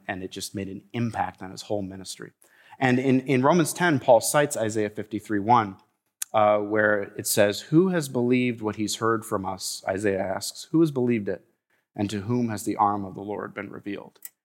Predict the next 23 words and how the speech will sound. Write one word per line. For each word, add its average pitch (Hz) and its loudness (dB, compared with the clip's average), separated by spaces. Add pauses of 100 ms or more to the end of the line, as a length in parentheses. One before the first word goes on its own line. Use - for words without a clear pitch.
(160)
And 117 2
I 123 4
think 196 0
what 180 0
the 135 -6
prophet 143 2
is 107 -8
reflecting 120 -2
on 98 -6
here 98 -6 (640)
is 107 2
that 104 2 (400)
this 117 2
message 110 0 (260)
of 110 0
the 104 -2
suffering 127 0
and 104 -6
exalted 101 2
servant, 123 -2 (640)
uh, 101 4 (100)
this 135 2
message 117 0